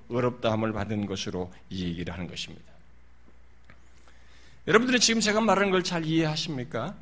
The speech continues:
이 내용은 죄인인 나의 의롭다함이 어떻게 있게 되는지를 설명하는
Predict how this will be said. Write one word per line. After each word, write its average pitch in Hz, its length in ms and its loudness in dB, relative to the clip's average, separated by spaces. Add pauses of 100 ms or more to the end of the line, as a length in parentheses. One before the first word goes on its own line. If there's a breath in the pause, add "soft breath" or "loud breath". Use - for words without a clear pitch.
(580 soft breath)
이 214 200 6
내용은 170 760 8
죄인인 214 840 8
나의 170 640 6
의롭다함이 170 1500 8 (420 loud breath)
어떻게 233 760 6
있게 190 400 8
되는지를 180 400 6
설명하는 143 880 4